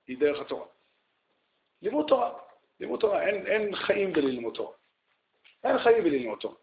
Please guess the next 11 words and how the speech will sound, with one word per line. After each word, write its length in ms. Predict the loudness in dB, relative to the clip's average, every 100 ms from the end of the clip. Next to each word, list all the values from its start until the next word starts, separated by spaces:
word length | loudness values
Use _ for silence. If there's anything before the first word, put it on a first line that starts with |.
| _ _ _
כל 280 | 8 10 10
יום, 300 | 6 2 0 -10 _ _ _ _ -4
כל 180 | 0 2
יום 160 | 2
אדם 220 | 0 -4 -2
חייב 280 | 2 2
לקבוע 240 | 0 -4 -2
עיתים 240 | -2 -6
לתורה. 260 | -6 -6 -8 -14 _ _ _ _ _ _ _ _ _ _ _ _ 0
כל 160 | 6 8
יום. 160 | 6